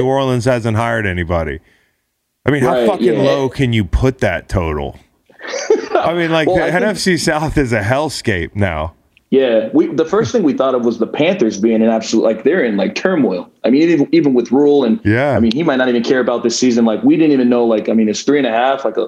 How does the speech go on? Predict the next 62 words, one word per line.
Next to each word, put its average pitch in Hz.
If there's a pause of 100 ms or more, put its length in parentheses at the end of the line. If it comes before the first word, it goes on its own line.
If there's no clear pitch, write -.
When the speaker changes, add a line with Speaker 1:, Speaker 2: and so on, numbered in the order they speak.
(140)
Speaker 2:
you 135
know, 107 (240)
it's -
Speaker 1:
Is -
that 175
Speaker 2:
just, 156
Speaker 1:
low 160
Speaker 2:
it -
seems, 175
Speaker 1:
enough? 175
Speaker 2:
like, 120
pretty 147
Speaker 1:
Yeah. 127
Speaker 2:
ridiculous. 143
<laughs> -
Like, 233
Speaker 1:
Yeah. 147
Speaker 2:
so, 135 (320)
um, 123
you 123
know, 135
we 156
haven't 175
gotten 139
so 156
far 135
into, 127
like, 117
the 110
team 139
totals 120
and 113
stuff 120
like 113
that. 113
But 110
yeah, 127
anything 160
from 131
a 117
coaching 135
standpoint, 127
you -
know, -
quarterbacks, 123
big 127
key, 120
uh, 107
defensive 117
losses. 110
I 104
mean, 107
that, 123
that 131
all, 123
that 139
stuff 117
all 104
goes 104
into 104
the, 101
uh, 98